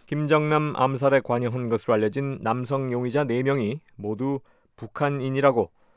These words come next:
말레이시아 경찰관이 증언했습니다. 말레이시아 고등법원에서 육 일 진행된 김정남 암살 사건 공판에 증인으로 출석한 현지 경찰 당국자는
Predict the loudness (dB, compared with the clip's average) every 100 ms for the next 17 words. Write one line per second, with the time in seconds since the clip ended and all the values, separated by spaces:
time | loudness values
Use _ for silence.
0 | _ -2 2 2 0 -2 -4 -4 -2 -2
1 | -2 -4 -6 -6 -8 -4 -2 -4 -8 _
2 | _ _ _ _ _ _ _ 0 4 4
3 | 2 2 2 2 4 4 4 4 4 4
4 | 4 4 4 4 0 -4 -2 0 2 2
5 | 0 -12 -10 -2 0 2 2 2 0 0
6 | 0 0 -2 -2 -2 -2 -2 0 2 2
7 | 0 _ _ _ -2 0 2 0 0 -2
8 | -4 2 2 0 -6 _ _ _ -4 -4
9 | -2 -4 0 2 2 -2 0 0 0 -6